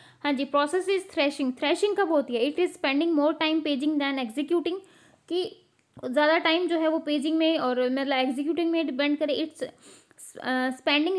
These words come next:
less time paging than executing, less time, अ, जो है डिप-, करे पेजिंग के अंदर, फिर एग्जीक्यूट करे, पेज फॉल्ट अकर, स्वैपिंग can not take place।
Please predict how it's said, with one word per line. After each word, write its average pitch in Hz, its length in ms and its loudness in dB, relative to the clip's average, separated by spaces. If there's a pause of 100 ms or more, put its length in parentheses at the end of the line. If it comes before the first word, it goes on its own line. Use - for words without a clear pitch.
less 339 240 2
time 339 240 0
paging 302 320 0
than 294 240 0
executing, 311 540 -2
less 311 240 0
time, 320 240 0
अ, 254 100 -2
जो 262 160 0
है 294 120 0
डिप-, 254 240 -6
करे 285 200 0
पेजिंग 285 380 -2
के 320 60 -2
अंदर, 302 220 0
फिर 302 220 -4
एग्जीक्यूट 285 500 -6
करे, 302 200 -4
पेज 294 280 -4
फॉल्ट 285 320 -2
अकर, 302 260 -2
स्वैपिंग 302 480 -4
can 269 140 -2
not 277 180 -2
take 269 320 -6
place। 196 200 -2